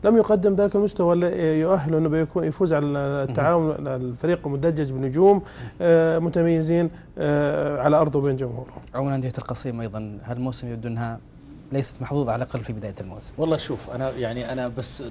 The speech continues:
Speaker 3: تذكرت أنا شيء ودي أتكلم فيه. إحنا كنا في برنامج ال-، مساء الرياضي وتكلمنا عن التعاون. كان
Speaker 2: مم.
Speaker 3: التعاون قدم شوط أمام الشباب، الشوط الثاني شوط ممتاز، حتى أني ذكرت أثناء البرنامج. وإنه، إنه الشوط اللي،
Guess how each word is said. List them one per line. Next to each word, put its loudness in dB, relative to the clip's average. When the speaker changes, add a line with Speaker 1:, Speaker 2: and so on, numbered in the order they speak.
Speaker 3:
تذكرت -6
أنا -6
شيء -4
ودي -4
أتكلم -8
فيه. -10
إحنا -6
كنا -4
في -6
برنامج -2
ال-، -6
مساء -6
الرياضي 0
وتكلمنا 0
عن -6
التعاون. -6
كان -10
Speaker 2:
مم. -8
Speaker 3:
التعاون -4
قدم -6
شوط -6
أمام -8
الشباب، -8
الشوط -8
الثاني -2
شوط -4
ممتاز، -6
حتى -8
أني -4
ذكرت -8
أثناء -8
البرنامج. -8
وإنه، -4
إنه 0
الشوط 4
اللي، 0